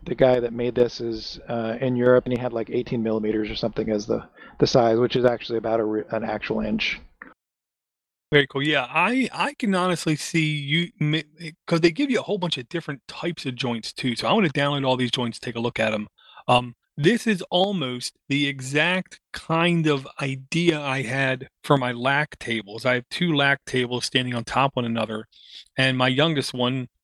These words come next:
Speaker 2: twice now has bumped the top table, and of course it slid off. And I kept thinking I could have some kind of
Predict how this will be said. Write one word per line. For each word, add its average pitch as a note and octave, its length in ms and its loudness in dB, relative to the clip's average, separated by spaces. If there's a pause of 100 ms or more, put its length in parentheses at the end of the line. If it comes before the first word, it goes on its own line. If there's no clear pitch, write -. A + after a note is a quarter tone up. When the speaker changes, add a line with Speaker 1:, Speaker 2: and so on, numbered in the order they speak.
(120)
Speaker 2:
twice C#3+ 480 2
now A2+ 300 -10
has A#2+ 220 -12
bumped C#3 380 -8
the C3 80 -8
top C3 400 -6
table, B2 280 -4
and A#2+ 80 -2
of A#2 60 -10
course - 240 -4
it A2+ 120 -8
slid B2+ 360 -2
off. A2+ 280 0 (320)
And B2+ 100 -2
I B2 60 0
kept - 360 0
thinking D3 360 -4
I A#2+ 80 -4
could A#2+ 180 -4
have C3+ 300 -2
some C#3 260 2
kind C3 340 -4
of A#2 140 -8